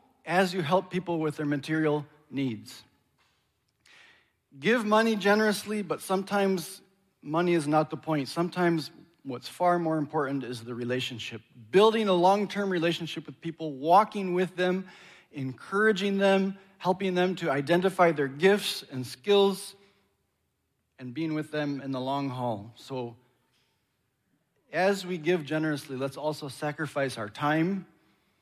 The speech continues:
and our comfort to walk with materially poor people in real friendships. The last point this morning,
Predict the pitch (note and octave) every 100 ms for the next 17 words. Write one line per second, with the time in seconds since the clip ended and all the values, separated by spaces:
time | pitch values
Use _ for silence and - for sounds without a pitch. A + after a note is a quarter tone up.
0 | _ _ _ - B2+ A#2+ B2 E3 D#3+ C3
1 | B2 - - _ _ _ _ _ _ _
2 | _ _ _ _ _ _ C3+ B2 C3 D3+
3 | D3+ - C3+ B2+ C3 B2 C#3+ C3+ B2+ C3
4 | B2 B2+ A#2+ A#2+ A2+ A2+ - _ _ _
5 | _ _ A#2+ B2 C3+ C3 - A#2+ A2+ -
6 | - - - _ _ _ _ _ _ _
7 | _ _ _ _ _ _ _ _ _ -
8 | _ _ C#3 F#3 G3 - F#3 E3+ E3 D#3+
9 | E3+ E3 D3+ C3 A#2